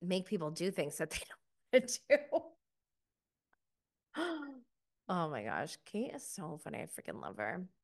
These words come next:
So we see Phaedra, Sheree, and John. Phaedra throws out Peter's name. She is playing a good game. She is very strategic. Out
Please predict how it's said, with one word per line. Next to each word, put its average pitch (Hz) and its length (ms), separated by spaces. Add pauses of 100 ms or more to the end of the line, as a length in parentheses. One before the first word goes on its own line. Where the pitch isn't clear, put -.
So 196 420
we 202 80
see 208 240
Phaedra, 202 380
Sheree, 190 520
and 160 280
John. 240 420
Phaedra 339 580
throws 247 240
out 208 200
Peter's 214 500
name. 175 400
She 262 200
is 466 280
playing 240 300
a 185 80
good 175 320
game. 160 460 (180)
She - 160
is 254 260
very 139 260
strategic. - 760 (640)
Out 233 320